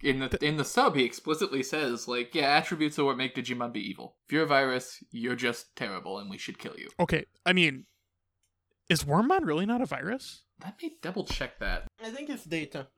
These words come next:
Speaker 1: I do
Speaker 2: That,
Speaker 1: too, but
Speaker 2: that
Speaker 1: I'm gonna
Speaker 2: would make
Speaker 1: double check
Speaker 2: sense.
Speaker 1: that. 'Cause Stingmon doesn't look much like a virus. No, okay, so he, uh, attributes,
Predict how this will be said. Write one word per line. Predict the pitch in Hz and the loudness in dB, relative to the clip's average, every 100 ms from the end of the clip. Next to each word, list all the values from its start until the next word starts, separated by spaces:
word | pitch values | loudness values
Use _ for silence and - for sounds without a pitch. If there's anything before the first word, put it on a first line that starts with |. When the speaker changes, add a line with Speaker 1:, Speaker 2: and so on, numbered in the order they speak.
| - | -2
Speaker 1:
I | 156 196 | 4 4
do | 220 | 4
Speaker 2:
That, | 175 | 2
Speaker 1:
too, | 196 127 113 | 2 2 2
but | - | 2
Speaker 2:
that | |
Speaker 1:
I'm | 127 | 2
gonna | 139 | 0
Speaker 2:
would | |
make | 135 | 2
Speaker 1:
double | 123 123 | 0 0
check | 127 - | -2 -4
Speaker 2:
sense. | 104 | -4
Speaker 1:
that. | 104 - - _ _ - - - - _ _ _ | -6 -8 -14 _ _ -10 -8 -10 -12 _ _ _
'Cause | - 143 - | -4 -4 -4
Stingmon | 320 214 123 104 | -2 0 0 -4
doesn't | 113 - | -8 -12
look | - | -12
much | - 113 113 | -12 -8 -8
like | 113 | -8
a | |
virus. | 113 110 - - - | -6 -6 -8 -8 6
No, | 277 254 | 8 8
okay, | 247 170 | 6 0
so | - 190 | 0 -4
he, | 226 - - | -6 -8 -10
uh, | 156 160 151 - _ _ _ _ _ _ _ _ _ _ _ | -4 -4 -4 -8 _ _ _ _ _ _ _ _ _ _ _
attributes, | 143 175 208 180 190 190 - | -4 0 -2 0 -2 -4 -10